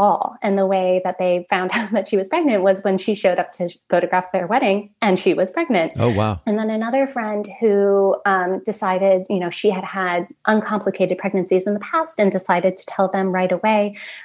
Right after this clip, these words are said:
Speaker 1: uh, and, you know, emailed them as soon as she found out that she was expecting and told them all the information that they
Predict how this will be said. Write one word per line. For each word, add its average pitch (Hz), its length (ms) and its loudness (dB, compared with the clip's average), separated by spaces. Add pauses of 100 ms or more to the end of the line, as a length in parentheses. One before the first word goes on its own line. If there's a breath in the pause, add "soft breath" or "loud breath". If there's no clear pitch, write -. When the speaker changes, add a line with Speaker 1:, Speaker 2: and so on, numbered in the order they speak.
(140 loud breath)
Speaker 1:
uh, 175 440 2
and, 180 560 0
you 190 80 -4
know, 170 200 -6 (100)
emailed 214 320 4
them 180 160 2
as 180 160 -4
soon 196 160 2
as 190 60 -2
she - 140 -2
found 214 240 -4
out 240 160 -2
that 165 100 -10
she - 100 -8
was 185 160 -2
expecting 185 520 -4
and 170 220 -4
told 214 220 0
them 208 180 0
all 214 180 4
the 208 140 4
information 190 640 0
that 170 160 -4
they 175 180 -2